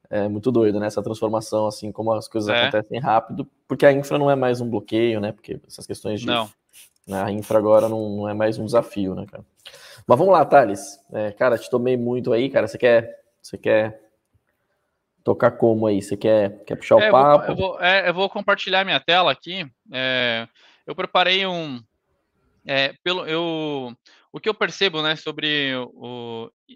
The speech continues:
Speaker 2: o Cristiano falou em nome inglês, né, cara? O Cristiano é um cara diferenciado, fala inglês ali, né, sobre o tal, o E B P F, né? Eu vejo pouca coisa que tem, é, em português, né, e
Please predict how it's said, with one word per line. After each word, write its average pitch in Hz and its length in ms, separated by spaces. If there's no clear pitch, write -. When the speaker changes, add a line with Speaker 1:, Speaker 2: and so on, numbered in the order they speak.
Speaker 2:
o 120 100
Cristiano 151 360
falou 143 520
em 123 100
nome 139 260
inglês, 120 480
né, 113 180
cara? 110 200
O 107 80
Cristiano 135 320
é - 20
um 131 40
cara 131 220
diferenciado, 120 720
fala 123 220
inglês 120 420
ali, 123 220
né, 120 200
sobre 131 260
o 123 120
tal, 127 200
o 123 300
E 139 100
B 147 160
P - 140
F, 131 460
né? 117 260
Eu 143 120
vejo 196 240
pouca 214 420
coisa 185 540
que 165 120
tem, 160 680
é, 120 380
em 123 120
português, 139 960
né, 131 360
e 139 440